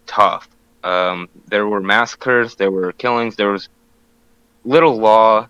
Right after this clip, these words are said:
hard to get wa-, it was a really tough life. But I maintained my faith and my love, and I lived a really good life in a really tough space.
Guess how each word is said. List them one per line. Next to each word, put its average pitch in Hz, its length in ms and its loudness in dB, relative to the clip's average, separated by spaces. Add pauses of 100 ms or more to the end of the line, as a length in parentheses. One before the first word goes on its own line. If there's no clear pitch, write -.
hard 123 220 -2
to 113 60 -14
get 113 200 -6
wa-, 98 180 2
it 123 140 -2
was 127 160 -4 (340)
a 127 100 2
really 135 300 0
tough - 300 0
life. 98 260 0 (1000)
But 127 160 2
I 123 120 0
maintained 131 600 -8
my 104 140 -2
faith 123 380 -2
and 113 100 -8
my 95 100 -2
love, 95 300 -2 (600)
and 101 420 -2 (840)
I 123 100 2
lived 131 300 -2
a 117 60 -4
really 117 420 -4
good 120 300 0
life 113 380 0
in 110 140 -8
a 101 100 -2
really 104 260 -2
tough - 460 -2 (440)
space. 90 500 -4